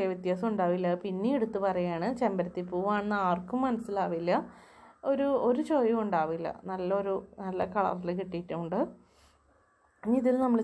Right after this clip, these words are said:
ചേർക്കണത് കസ്കസും പിന്നെ ഐസ് ക്യൂബും. തണുവിനനുസരിച്ച് നമുക്ക് ഇനിയും ഐസ് ക്യൂബുകൾ ആഡ് ചെയ്യാം. പിന്നെ ചേർക്കുന്നത്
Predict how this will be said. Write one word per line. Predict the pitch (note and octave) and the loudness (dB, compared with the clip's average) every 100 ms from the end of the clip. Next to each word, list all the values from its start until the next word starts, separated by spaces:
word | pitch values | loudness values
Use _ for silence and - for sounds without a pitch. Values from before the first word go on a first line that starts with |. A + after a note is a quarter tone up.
| A#3 | 2
ചേർക്കണത് | G3+ E3+ F3 E3+ E3 F3+ B3 - - _ _ - | 2 2 -2 -6 -4 -2 -4 -6 -20 _ _ -6
കസ്കസും | G#3+ G#3 - F#3 F#3 G3 F#4 - - - - | -6 -6 -6 -6 -2 -2 -4 -6 -20 -16 -8
പിന്നെ | G#3 F#3+ A3 - - _ _ _ _ _ _ _ _ - G#3 | -6 -2 -2 -4 -12 _ _ _ _ _ _ _ _ -6 -2
ഐസ് | G#3 G#3 - - | -2 -4 -10 -4
ക്യൂബും. | F#3+ F3+ F3+ F3+ | -2 0 0 2
തണുവിനനുസരിച്ച് | G3 F#3+ G3 A#3 A3 F#3+ F#3 A3+ | 2 2 0 0 0 -4 -4 -4
നമുക്ക് | A3 G#3 G#3+ | -4 -4 -4
ഇനിയും | G#3 C4 - - - _ - G#3+ | -2 -4 -6 -16 -20 _ -2 -2
ഐസ് | G#3+ - | -2 -6
ക്യൂബുകൾ | G#3 G3 F3+ F#3+ | -4 2 2 2
ആഡ് | F3+ F3 | 0 -2
ചെയ്യാം. | F3+ F#3+ D#4+ - - _ _ - | -2 -2 -2 -8 -20 _ _ -10
പിന്നെ | D4 E4 - | -4 -4 0
ചേർക്കുന്നത് | C4+ G#3+ F#3 F#3+ | 0 0 0 -2